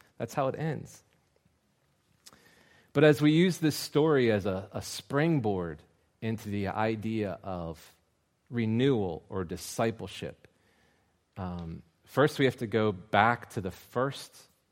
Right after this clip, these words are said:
thing, which is rebirth. Now, Jesus, um, was born a boy, a s-, a, a child, a complete human,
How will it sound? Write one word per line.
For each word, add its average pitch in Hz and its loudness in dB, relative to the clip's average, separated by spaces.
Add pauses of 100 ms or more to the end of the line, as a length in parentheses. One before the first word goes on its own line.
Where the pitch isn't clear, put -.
(380)
thing, 92 -6
which 90 -8
is 87 -12
rebirth. 101 -6 (1160)
Now, 101 -2
Jesus, 127 -2 (840)
um, 90 -8 (220)
was 104 -4
born 110 -2 (640)
a 95 -6
boy, 85 -6 (160)
a - -16
s-, - -18 (120)
a, 82 -12
a 107 -12
child, 92 -8 (260)
a 101 -12
complete - -8
human, 87 -8